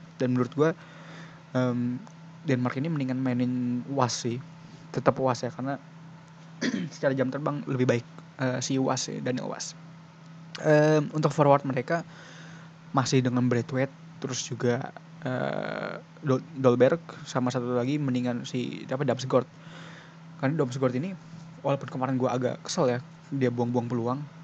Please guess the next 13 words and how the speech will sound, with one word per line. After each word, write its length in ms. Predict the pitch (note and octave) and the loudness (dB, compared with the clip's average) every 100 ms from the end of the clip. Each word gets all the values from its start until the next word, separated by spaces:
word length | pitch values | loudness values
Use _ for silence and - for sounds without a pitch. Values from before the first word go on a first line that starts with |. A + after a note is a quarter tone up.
| - - - - - | -18 -20 -20 -16 -6
lumayan 240 | B2 A#2+ | 0 0
banyak, 240 | A#2 A#2 C3+ - - | 0 0 -4 -8 -16
tetapi, 320 | - B2 F3 G3 - - - - - - | -8 -4 -4 -4 -12 -20 -20 -18 -16 -2
eh, 380 | C3+ C3 B2+ B2 | 2 4 6 6
work 240 | C3+ - | 4 2
rate-nya 320 | - B2+ C#3+ | -2 -4 -4
tuh 160 | F#3+ E3+ | -6 -4
sama 240 | - C3+ | -4 -2
kayak 160 | C3 C3 | 0 2
Braithwaite 320 | B2 - - | 2 -2 -8
ju-, 120 | E3 F3 | -8 -4
itu 160 | F3+ | -4
juga, 160 | C#3 | -2